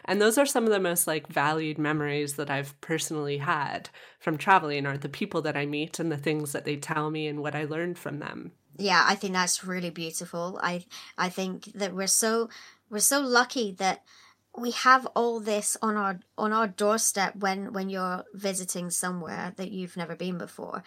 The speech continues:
Speaker 2: that the locals will probably tell you more than a guidebook ever will, than, you know, more than another traveler ever will, because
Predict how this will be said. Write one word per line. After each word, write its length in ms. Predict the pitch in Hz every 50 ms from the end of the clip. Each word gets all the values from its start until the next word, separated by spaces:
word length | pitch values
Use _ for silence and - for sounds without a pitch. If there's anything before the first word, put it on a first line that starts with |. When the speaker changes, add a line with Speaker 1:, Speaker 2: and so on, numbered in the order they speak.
| - - - - - - _ _ -
Speaker 2:
that 240 | 196 214 190 - 202
the 80 | 208
locals 560 | 202 202 214 220 247 247 - 262 247 233 220 -
will 80 | 202
probably 480 | 190 - 220 196 190 180 175 - 185 180
tell 260 | - - 175 180 180
you 160 | 175 165 170
more 300 | 165 165 170 175 185 190
than 160 | 180 175 165
a 60 | 160 160
guidebook 500 | - 165 170 175 170 170 - 170 165 - -
ever 240 | 170 160 180 165 160
will, 420 | 165 170 165 - - - - 180
than, 360 | 175 175 175 170 - - 170 - - - - - - - _
you 120 | - 175 165
know, 220 | 170 165 160 -
more 240 | - 185 185 180 190
than 160 | 185 185 185
another 260 | 180 175 175 175 175 175
traveler 540 | - - 196 190 190 185 180 170 165 165 - -
ever 200 | 180 180 180 175
will, 400 | 170 185 180 170 156 165 180 _ - - - - _ _ _ _ _ -
because 480 | 196 180 - 208 190 180 170 - -